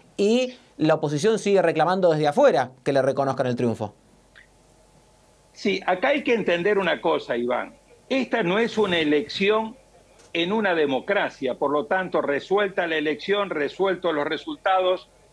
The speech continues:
Speaker 2: tú ya tienes la transferencia de poder. Esta ha sido una elección rodeada de imperfecciones, de obstáculos, de restricciones, en el marco de un régimen autoritario hoy convertido en una dictadura, como lo han definido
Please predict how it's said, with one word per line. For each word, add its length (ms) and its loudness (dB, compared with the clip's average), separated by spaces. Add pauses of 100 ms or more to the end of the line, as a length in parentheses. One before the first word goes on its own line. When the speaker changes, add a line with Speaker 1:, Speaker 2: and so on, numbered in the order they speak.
(120)
Speaker 2:
tú 160 2
ya 180 -2
tienes 280 -2
la 140 -2
transferencia 640 -2
de 80 -4
poder. 300 -4 (300)
Esta 240 0
ha 40 -2
sido 360 0
una 200 0
elección 600 -2 (100)
rodeada 840 -2 (640)
de 460 -2
imperfecciones, 1160 -2
de 100 -2
obstáculos, 800 -2
de 100 0
restricciones, 880 -2 (340)
en 140 0
el 160 -2
marco 440 -2
de 100 2
un 140 -2
régimen 500 -2
autoritario 840 -2
hoy 220 0
convertido 680 -4
en 80 -2
una 160 -2
dictadura, 680 0
como 280 -2
lo 100 2
han 100 -2
definido 680 -2